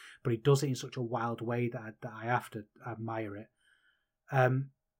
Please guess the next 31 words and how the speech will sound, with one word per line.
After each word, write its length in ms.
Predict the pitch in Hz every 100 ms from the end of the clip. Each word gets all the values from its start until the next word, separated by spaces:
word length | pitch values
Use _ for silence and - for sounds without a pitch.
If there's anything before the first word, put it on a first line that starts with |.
| _ _ _ _ _ _ _ _ _ _ _
I'm 160 | 156 160
avoiding 400 | 151 165 165 160
the 120 | 147
elephant 340 | 139 139 143
in 60 | 139
the 100 | 131
room 180 | 131 127
a 60 |
little 160 | 123 123
bit 180 | 120 117
with 100 | 110
this 220 | 110 -
one 160 | 113 107
because 280 | - 110
this 200 | - 127
match 240 | 139 127 -
was 120 | 117
a, 80 | 113 - -
was, 240 | 131 110 -
was 160 | 127 131
ended 380 | 135 135 120
because 240 | 127 120 113
of 100 | 113
injury. 440 | 110 107 101 98 _ _ _ _ _ _ _
Uh, 280 | 135 120 117 123
a 40 |
D 240 | 139 147
D 160 | 143 135
T 280 | 135 131 127
landed 420 | 123 123 120 117
awkwardly, 720 | 117 113 - 117 - 113 110